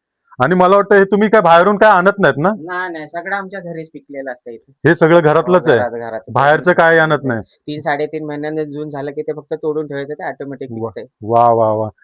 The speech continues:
Speaker 1: गावठी केळ बघा किती छान आहे ते. आणि आपण बाजारची केळ खातो,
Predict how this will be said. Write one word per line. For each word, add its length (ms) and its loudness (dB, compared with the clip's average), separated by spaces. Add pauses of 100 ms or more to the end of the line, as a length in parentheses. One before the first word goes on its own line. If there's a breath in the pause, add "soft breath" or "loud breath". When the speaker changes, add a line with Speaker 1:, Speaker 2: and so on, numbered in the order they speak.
(160)
Speaker 1:
गावठी 360 4
केळ 280 2 (440)
बघा 200 4
किती 240 2
छान 340 2
आहे 100 6
ते. 200 0 (260)
आणि 180 2
आपण 300 4
बाजारची 520 4
केळ 240 4
खातो, 380 0